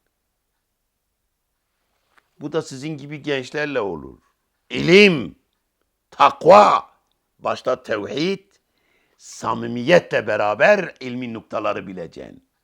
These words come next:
Allahümme celli kelami tesiren fil kulub.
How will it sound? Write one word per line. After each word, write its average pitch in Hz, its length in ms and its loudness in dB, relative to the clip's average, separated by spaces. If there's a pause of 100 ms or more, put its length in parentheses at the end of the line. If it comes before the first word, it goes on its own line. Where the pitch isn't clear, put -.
(1300)
Allahümme 80 460 -12
celli 82 340 -14
kelami 78 480 -14
tesiren - 680 -20
fil - 140 -20
kulub. - 380 -20